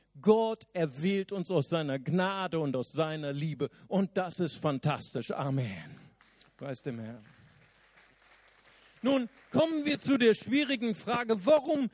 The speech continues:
segnen wir eigentlich Israel als Gemeinde, als C L W? Nun, ich muss vorher noch etwas erklären.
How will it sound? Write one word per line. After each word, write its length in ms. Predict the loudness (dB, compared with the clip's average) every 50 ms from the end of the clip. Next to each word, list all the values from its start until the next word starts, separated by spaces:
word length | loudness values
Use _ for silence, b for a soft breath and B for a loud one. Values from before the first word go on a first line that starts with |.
| B B B B B
segnen 720 | -10 -8 -4 0 0 0 0 0 -2 -4 -4 -4 -4 -4 -4
wir 260 | -2 -2 -2 -2 -4
eigentlich 420 | -6 -8 -8 -8 -8 -10 -10 -8 -6
Israel 540 | -6 -6 -6 -6 -6 -4 -4 -2 -4 -4
als 300 | -4 -4 -6 -6 -8 -8
Gemeinde, 480 | -6 -6 -4 -4 -4 -4 -4 -6 -8 -10 -16 -18 -8 -2
als 300 | -2 -2 -2 -2 0 4
C 160 | 4 6 6
L 160 | 4 2 0
W? 180 | -2 -4 -4 -8 -14 -20 -20 -20 _ b b b b b b b b -4
Nun, 120 | -4 -2
ich 140 | -2 -2 -2
muss 220 | -4 -4 -4 -6
vorher 420 | -8 -6 -4 -2 -2 -2 -2 -4 -6
noch 160 | -8 -10 -10
etwas 300 | -12 -10 -10 -12 -10 -10
erklären. 440 | -14 -14 -12 -12 -12 -12 -12 -14